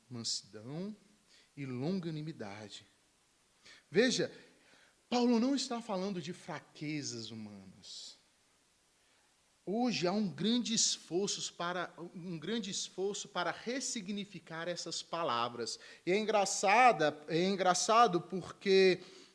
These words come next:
é, a, por exemplo, a palavra humildade, apesar de ser uma virtude celestial, essa palavra foi cunhada pela fé cristã. Isso aqui é a nossa bandeira, meus irmãos.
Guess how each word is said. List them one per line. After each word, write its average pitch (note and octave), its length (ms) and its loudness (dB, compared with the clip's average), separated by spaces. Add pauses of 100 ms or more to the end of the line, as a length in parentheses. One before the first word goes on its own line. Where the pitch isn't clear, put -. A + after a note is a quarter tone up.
é, F3 140 0
a, F#3 640 4 (720)
por G3+ 160 6
exemplo, F#3+ 920 4 (1300)
a E3 80 0
palavra G3+ 720 6
humildade, F#3+ 1160 4 (120)
apesar F#3+ 560 4
de - 100 -4
ser A3+ 200 2
uma G#3 160 2
virtude F3+ 580 -4
celestial, A3 1200 4 (280)
essa A3 320 8
palavra A3+ 480 6
foi A#3+ 180 4
cunhada D4 640 4
pela D4 260 6
fé C4 180 2
cristã. B3+ 640 0 (600)
Isso D4 200 10
aqui D4+ 160 10
é D#4 40 12
a D#4 40 10
nossa D4+ 280 12
bandeira, D4 480 10
meus C4+ 180 2
irmãos. D#3+ 500 -4